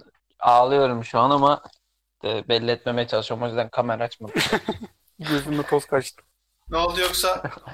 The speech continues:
Speaker 3: amirin bizim podcast'ini dinlemiş?
Speaker 1: E, onu üzülmem. Ya işler çok yoğunlaştı, ağırlaştı. Her şey benim üstüme kaldı biraz da. Hayat güzel değil yani.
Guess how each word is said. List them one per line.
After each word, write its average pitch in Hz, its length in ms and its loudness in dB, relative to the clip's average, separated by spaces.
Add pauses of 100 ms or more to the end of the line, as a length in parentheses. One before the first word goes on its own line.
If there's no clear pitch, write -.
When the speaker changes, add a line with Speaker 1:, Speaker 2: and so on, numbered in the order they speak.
Speaker 3:
amirin 180 460 0
bizim 196 180 -6
podcast'ini 196 540 -4
dinlemiş? 170 460 -4 (1800)
Speaker 1:
E, 113 40 -2
onu 147 380 4 (680)
üzülmem. 143 460 -4 (260)
Ya 110 100 2
işler 185 400 2
çok 196 220 -2
yoğunlaştı, 156 920 2
ağırlaştı. 131 800 4 (760)
Her 120 140 0
şey 120 200 -4
benim 120 200 -2
üstüme 117 340 -8
kaldı 110 380 -4 (100)
biraz 104 300 -8
da. 110 140 -4 (1400)
Hayat 143 540 0
güzel 135 360 2
değil 135 220 4
yani. 110 300 2